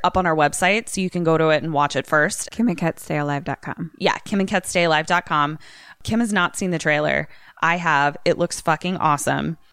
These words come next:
Speaker 2: Are you gonna tell me what happens in the trailer?
Speaker 1: I'm gonna give you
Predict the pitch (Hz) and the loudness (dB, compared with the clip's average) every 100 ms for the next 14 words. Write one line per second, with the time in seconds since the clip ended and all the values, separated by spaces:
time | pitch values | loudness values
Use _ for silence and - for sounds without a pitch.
0 | _ _ _ _ 196 208 208 214 202 180 | _ _ _ _ 2 4 4 2 0 0
1 | 170 - - 135 247 269 277 339 370 - | 0 -2 -2 -2 2 2 4 0 -2 0
2 | 415 453 480 480 - - - 214 240 269 | 0 2 0 -2 -6 -12 -4 -2 0 0
3 | 277 220 240 226 220 | 0 0 -2 0 -2